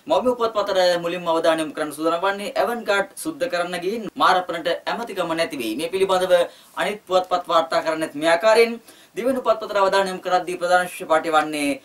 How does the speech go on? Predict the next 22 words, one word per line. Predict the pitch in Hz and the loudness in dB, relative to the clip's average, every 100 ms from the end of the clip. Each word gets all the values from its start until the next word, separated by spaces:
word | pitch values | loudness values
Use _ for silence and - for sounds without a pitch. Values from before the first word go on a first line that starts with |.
| _ | _
රජය | 131 160 190 233 | 0 2 4 2
රැක | 190 185 | 2 0
ගැනීමට | 185 185 180 175 170 165 - | 0 -2 -2 -4 2 2 2
ඇමති | - 202 208 | 0 -2 0
ධූරයෙන් | 190 180 165 165 147 - _ _ | -2 -2 -2 -2 -4 -12 _ _
යනවා. | 131 170 156 107 90 - _ _ | -2 0 2 0 -2 -6 _ _
මාරපන | 139 160 156 151 139 135 - - | 4 4 4 0 0 -2 -6 -2
අස්වෙයි. | 143 143 208 233 247 _ _ _ _ - | -2 0 0 0 -2 _ _ _ _ -8
අ, | 139 143 143 | 0 2 2
සිරිමන්ත | 202 220 220 214 202 190 180 160 | 0 -2 -2 -2 4 6 8 8
රත්නසේකර | 143 170 208 196 165 156 131 | 6 2 0 -2 0 0 0
වාර්තා | 110 123 - 175 | 2 2 2 0
කරනවා | 202 202 196 | 0 0 2
ඇවන්ගාඩ් | 180 175 170 170 | 0 0 2 2
සමාගම | 175 165 165 160 | 0 -2 -2 -2
සම්බන්ධයෙන් | 160 151 156 160 175 | -4 -2 0 0 -2
කෙරෙන | 165 165 160 | -4 -4 -2
පරීක්ෂණ | 160 165 165 170 160 | 2 2 2 -2 -2
වලට | 156 | -2
සහාය | 151 156 143 | -4 -4 -4
දීම | 139 131 | -4 -8
සඳහාත් | 131 147 160 196 | -6 0 4 4